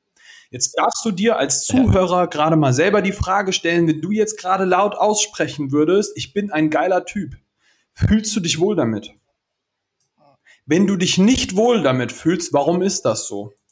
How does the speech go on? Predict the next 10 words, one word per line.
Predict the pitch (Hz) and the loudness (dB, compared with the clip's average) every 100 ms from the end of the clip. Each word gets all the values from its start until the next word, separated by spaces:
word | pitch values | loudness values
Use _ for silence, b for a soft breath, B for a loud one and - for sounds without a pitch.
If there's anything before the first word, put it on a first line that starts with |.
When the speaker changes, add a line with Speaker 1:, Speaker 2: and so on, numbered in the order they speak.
| _ _ _ _ _ _ _ _ _ _ _ _ _ _ _ _ _ _ _ _ _ - | _ _ _ _ _ _ _ _ _ _ _ _ _ _ _ _ _ _ _ _ _ -6
Speaker 1:
Und | 127 | -2
dann | 151 196 | 2 2
darfst | 185 196 - | 2 0 0
du | |
dir | 151 147 | 0 2
da | 160 | 2
mal | 220 208 | 2 2
Gedanken | 175 208 202 | 2 0 -2
drüber | 170 - 135 | -4 -4 0
machen, | 127 131 139 214 226 | 0 0 2 2 0